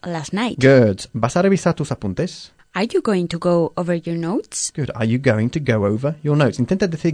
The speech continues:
Speaker 2: go over junto.
Speaker 1: Go over.
Speaker 2: Ujú. Are you going to go over your notes?
Speaker 1: Ok. Are you going to go over your notes?
Speaker 2: Mucho mejor. Pues repásalos otra vez.
Speaker 1: Well, go over them again.
Speaker 2: Good. ¿Cómo se dice paquete, Annie?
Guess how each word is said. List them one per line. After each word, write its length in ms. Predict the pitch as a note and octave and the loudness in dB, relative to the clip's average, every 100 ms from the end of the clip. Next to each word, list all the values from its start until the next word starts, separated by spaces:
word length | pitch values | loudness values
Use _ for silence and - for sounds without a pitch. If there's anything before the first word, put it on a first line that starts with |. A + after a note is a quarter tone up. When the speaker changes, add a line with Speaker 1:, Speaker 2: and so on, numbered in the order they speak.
| C3 | 0
Speaker 2:
go 180 | B2+ D3 | 2 4
over 200 | C#3 C#3+ | 4 2
junto. 320 | B2+ A2+ - - _ _ _ | 0 -2 -4 -14 _ _ _
Speaker 1:
Go 200 | - G3 D#3+ | -2 0 -2
over. 320 | E3 D3 - - | -6 -14 -12 -8
Speaker 2:
Ujú. 240 | A2 F3 | -6 -8
Are 120 | E3+ A2+ | -6 -6
you 80 | A2+ | 2
going 300 | C3+ E3+ F#3 | 4 4 2
to 80 | C#3+ | 2
go 200 | C3 B2 | 6 8
over 240 | C3 D3+ | 8 4
your 140 | D3 B2 | 2 0
notes? 360 | G#2+ - - - | 0 -4 -12 -12
Speaker 1:
Ok. 260 | E3 D#3+ - | -10 -12 -10
Are 120 | E3 | -10
you 120 | F3 - | -10 -4
going 300 | F#3 F#3 B3 | 0 0 0
to 100 | B3 | -4
go 260 | F3+ F3 E3 | -2 0 0
over 220 | F3 B3 B3 | 0 0 0
your 220 | F#3 F3+ | -2 -2
notes? 260 | A3+ D4 - | 0 -2 -2
Speaker 2:
Mucho 200 | A2+ A2+ | -2 -2
mejor. 280 | G#2 G#2 - _ | -2 -6 -8 _
Pues 380 | - G#2+ G2+ G2 | -2 2 2 -2
repásalos 400 | G2 - A#2+ C3+ | -6 -2 0 2
otra 180 | C3 F3 | 4 6
vez. 400 | A3+ - - - _ _ _ _ | 6 2 -16 -20 _ _ _ _
Speaker 1:
Well, 320 | A#3 D4+ G#3 D#3 - | 0 2 0 -4 -10
go 200 | - F#3 | 0 2
over 260 | F3+ E3+ E3+ | 2 0 -2
them 220 | E3+ F3+ | 0 0
again. 380 | F3 D4 E4 A3+ - | 2 2 2 0 0
Speaker 2:
Good. 260 | D#3 D3+ A#2+ - | 4 6 4 2
¿Cómo 180 | G3 G3 | 4 4
se 100 | D#3+ | 4
dice 120 | D3 | 2
paquete, 400 | B2 A2 D#3 E3+ | 2 2 2 4
Annie? 340 | D#3+ E3 F3 | 4 4 0